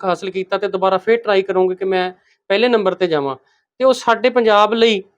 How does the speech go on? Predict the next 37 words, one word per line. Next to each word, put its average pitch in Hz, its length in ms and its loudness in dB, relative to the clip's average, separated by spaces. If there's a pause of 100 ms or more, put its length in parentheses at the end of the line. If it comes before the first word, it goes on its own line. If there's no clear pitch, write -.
(140)
ਮੈਨੂੰ 226 180 2
ਲੱਗਦਾ 226 280 2
ਵਾਕਈ 202 320 0
ਪੰਜਾਬ 208 380 2
ਲਈ 233 140 2
ਨਹੀਂ, 262 120 0
ਸਾਡੇ 247 240 0
ਦੇਸ਼ 220 320 4
ਲਈ 262 60 0
ਬੜੀ 226 160 0
ਵੱਡੀ 202 260 0
ਗੱਲ 185 140 2
ਹੋਏਗੀ 190 300 2
ਕਿ 208 120 -2
ਜਦੋਂ 202 200 0
ਸਾਡਾ 196 260 -2
ਇੱਦਾਂ 185 180 -4
ਦਾ 190 100 -2
ਬੱਚਾ 180 300 -4
ਜਿਹੜਾ 185 220 -2
ਹੈਗਾ 180 280 -2
ਉਹ 185 120 0
ਪੜ੍ਹਾਈ 185 380 -2
ਦੇ 202 80 2
ਨਾਲ 175 260 0
ਨਾਲ 175 220 -4 (300)
ਇੱਕ 220 160 -6
ਚੰਗਾ 240 280 0
ਮੁਕਾਮ 190 360 -2
ਹਾਸਲ 160 240 -10
ਕਰਦਾ 147 240 -4
ਹੈ। 127 80 -8 (600)
ਸੋ 254 320 2
ਮੈਂ 254 140 0
ਇੱਕ 247 160 -2
ਆਖਰੀ 220 260 2
ਸਵਾਲ 240 380 2